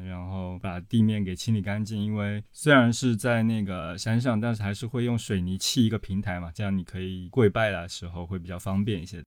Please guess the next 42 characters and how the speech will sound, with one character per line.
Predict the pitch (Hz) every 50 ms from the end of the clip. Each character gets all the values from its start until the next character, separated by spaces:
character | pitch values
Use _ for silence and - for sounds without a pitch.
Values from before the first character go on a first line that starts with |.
| _ -
但 | 107 110
是 | 107 110 117 107 -
因 | 127 123
为 | 123 127 123
很 | 110 113 101 98 95 92 92 90 85
长 | - - 104 117
时 | 110 107
间 | 113 117
没 | 117 113 110
有 | 104 101
清 | - - - 123 127 123
理 | 107 71
了， | 58 67
所 | 80 - 95
以 | 92 95
就 | 90 95
是、 | - -
就 | - - 107
是 | 98 - 104
会 | 95 113 107
有 | 98 92
很 | 87 92 87
多 | 85 - 95 92 95 95 95 95 92 92
杂 | - - 90 95 107
草 | - - 110 90
啊， | 87 90 90 90
然 | 90 90 87 87
后 | 90 92 92
泥 | 92 92 95 101
土 | - - 98
啊 | 90 85 87
之 | 82 - - 95
类 | 92 90
的， | 87
这 | 98 107
些 | 98 104 98
都 | 104
要 | 101 104
清 | 98 - 113 110
理 | 101
干 | 90 98 95 104
净。 | 107 113 107